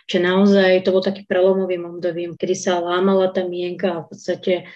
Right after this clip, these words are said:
moslimovia sa začali vnímať hlavne ako teroristi, džihadisti, ako nejakí extrémisti.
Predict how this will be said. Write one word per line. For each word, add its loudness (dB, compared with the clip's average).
moslimovia -2
sa -6
začali -2
vnímať -4
hlavne 0
ako -6
teroristi, -2
džihadisti, 0
ako -4
nejakí 2
extrémisti. -2